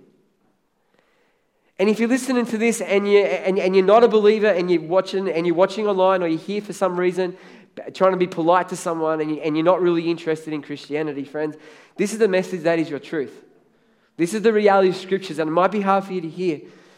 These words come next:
But let me tell you, if you're watching this, I reckon that God's got his number on your life. That God's put you here. This isn't some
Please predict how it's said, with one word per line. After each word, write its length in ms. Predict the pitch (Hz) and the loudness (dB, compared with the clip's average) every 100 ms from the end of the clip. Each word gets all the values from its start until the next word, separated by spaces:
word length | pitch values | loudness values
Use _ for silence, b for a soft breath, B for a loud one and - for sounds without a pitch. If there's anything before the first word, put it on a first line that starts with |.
| b b b b | b b b b
But 100 | 196 | 2
let 100 | 202 | 4
me 100 | 196 | 2
tell 300 | 196 220 233 | 2 2 4
you, 300 | 214 196 190 | 2 0 -2
if 160 | 190 190 | -2 -2
you're 120 | 190 | 2
watching 400 | 202 220 220 202 | 2 2 0 0
this, 200 | 214 208 | 2 2
I 80 | 175 | 4
reckon 360 | 185 202 208 | 4 4 2
that 200 | 190 151 | 0 0
God's 280 | 135 196 202 | 6 6 6
got 200 | 180 175 | 2 2
his 140 | 170 156 | 2 0
number 460 | 165 196 190 165 | 2 2 2 2
on 120 | 156 | 2
your 200 | 170 170 | 4 4
life. 400 | 156 113 - - _ _ _ _ _ _ _ _ _ _ _ - | 4 2 -6 -20 _ _ _ _ _ _ _ _ _ _ _ 0
That 260 | 180 180 | 2 4
God's 320 | 190 247 247 | 6 8 6
put 220 | - 240 185 | 2 -2 -2
you 140 | 202 | -4
here. 300 | 165 220 214 | -2 0 0
This 220 | 175 208 | -2 -4
isn't 300 | 233 202 185 | -4 -6 -6
some 380 | - 202 196 185 | 0 2 2 -2